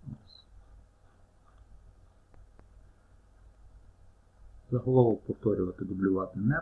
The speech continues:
потрібно. Ми його видаляємо. В середній колонці ставиться коротка анотація тієї статті, що вона є і про що вона, е, має бути.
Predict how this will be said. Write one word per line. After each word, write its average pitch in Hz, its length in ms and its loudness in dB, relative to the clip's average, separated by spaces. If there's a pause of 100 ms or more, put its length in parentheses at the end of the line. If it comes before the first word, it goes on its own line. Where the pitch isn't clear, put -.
потрібно. 165 480 -6 (760)
Ми 120 160 -4
його 107 180 -8
видаляємо. 90 600 -4 (880)
В 110 320 -6 (300)
середній 147 600 6
колонці 170 420 4
ставиться 143 540 6
коротка 139 420 6
анотація 101 560 2
тієї 104 280 -4
статті, 113 400 -2
що - 260 0
вона 110 260 2
є 107 320 -4 (140)
і 107 40 -10
про - 260 -10
що - 260 -4
вона, 92 520 -4 (240)
е, - 40 -14 (760)
має 92 260 -12
бути. - 200 -20